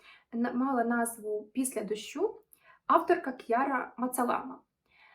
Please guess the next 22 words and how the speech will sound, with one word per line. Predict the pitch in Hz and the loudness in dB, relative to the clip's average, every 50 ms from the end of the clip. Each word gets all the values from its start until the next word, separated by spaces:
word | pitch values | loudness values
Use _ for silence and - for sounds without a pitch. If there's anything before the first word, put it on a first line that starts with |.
| - _ - | -18 _ -6
Я | 247 285 | -4 -4
читала | 285 - - - 247 233 220 | -4 -4 -4 -2 0 0 0
її | 220 220 220 | 0 -2 -2
в | 208 | -2
електронці, | 202 208 - - - 359 494 494 - 392 | -2 -4 -4 -2 -2 -2 -2 0 0 0
тому | - - 233 247 254 254 254 - - | 0 0 -4 -2 -2 -2 -4 -4 -4
додаю | 214 233 208 233 240 233 233 220 | -2 -2 0 0 0 0 0 -2
вам | 220 214 214 208 214 214 | -2 -4 -4 -6 -8 -8
ось | 226 220 214 - - - - | -8 -8 -8 -10 -12 -10 -8
десь | 233 208 196 220 220 220 - | -6 -4 -2 -2 -2 -4 -8
тут, | - - 240 226 220 - - - - | -10 -8 -8 -8 -8 -10 -14 -8 -6
е, | 233 226 226 | -4 -2 0
лише | 220 208 220 220 220 - - 214 | 0 0 0 -2 -2 -4 -4 -4
обкладинку. | 214 214 - - 202 185 185 214 247 285 294 - 415 415 - - - _ _ - - - - - - - _ _ _ - | -4 -4 -6 -8 -8 -6 -4 -4 -4 -2 2 2 2 2 2 -8 -20 _ _ -20 -20 -20 -20 -20 -20 -20 _ _ _ -4
І | - 262 285 294 302 302 254 - - - _ _ _ _ _ _ _ _ _ _ _ _ _ _ _ _ _ _ _ _ _ _ _ _ _ - | 0 2 2 2 2 2 -2 -6 -8 -16 _ _ _ _ _ _ _ _ _ _ _ _ _ _ _ _ _ _ _ _ _ _ _ _ _ 0
анотація | - 254 254 254 254 392 466 494 - - 330 285 | 4 4 4 4 4 2 0 2 0 0 0 2
нам | 262 285 311 311 302 - - - | 2 2 0 0 -2 -4 -6 -6
обіцяла | 233 208 226 - - 302 311 302 269 254 | -6 -6 -6 -4 -2 0 0 0 0 -2
сімейну | - - 247 240 240 240 226 220 220 220 | -4 -2 -2 0 0 0 0 0 -2 -4
драму | 190 196 294 370 466 466 453 415 339 | -2 -2 -2 -2 0 2 4 4 4
на | 269 240 | 4 2
фоні | - - - 294 349 392 403 381 359 339 339 339 | -2 -2 2 4 6 6 8 6 6 4 2 0